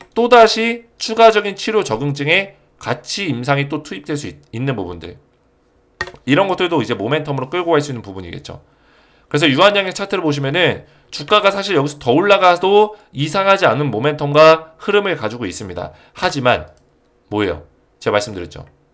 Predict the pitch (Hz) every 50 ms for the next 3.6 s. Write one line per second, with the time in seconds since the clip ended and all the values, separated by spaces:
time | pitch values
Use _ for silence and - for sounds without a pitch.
0 | _ _ _ - - _ - - _ _ _ _ _ _ _ - 127 131 151 165
1 | 175 170 165 170 - - - 190 220 220 220 - 202 185 175 165 170 175 180 185
2 | - _ _ _ _ _ _ _ _ _ _ - - 113 - 151 147 143 147 127
3 | 117 95 82 85 87 78 - - - - -